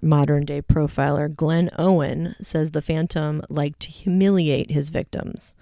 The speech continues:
"It's a power, sexual thing. He made Jimmy Hollis pull his pants down to his ankles, and then he started pistol whipping him. So badly that he almost killed him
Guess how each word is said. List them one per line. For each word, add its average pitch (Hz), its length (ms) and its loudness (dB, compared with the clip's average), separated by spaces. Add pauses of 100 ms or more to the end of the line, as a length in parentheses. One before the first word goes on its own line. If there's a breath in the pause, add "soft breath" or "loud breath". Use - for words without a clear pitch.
(640 soft breath)
"It's 151 180 0
a 185 60 2
power, 180 680 4
sexual - 580 -2
thing. - 420 -6 (400 soft breath)
He 165 140 0
made 156 260 4
Jimmy 165 300 4
Hollis 160 460 2
pull 160 260 2
his 151 180 0
pants 185 380 2
down 143 260 -2
to 151 140 -4
his 143 160 -2
ankles, 175 600 -2 (300)
and 165 200 4
then 180 120 6
he 180 120 6
started 156 480 2
pistol 147 420 2
whipping 139 300 0
him. 139 320 -4 (600)
So 190 380 2
badly 165 460 0
that 147 120 -2
he 156 100 0
almost 160 360 -2
killed 196 360 0
him - 340 -4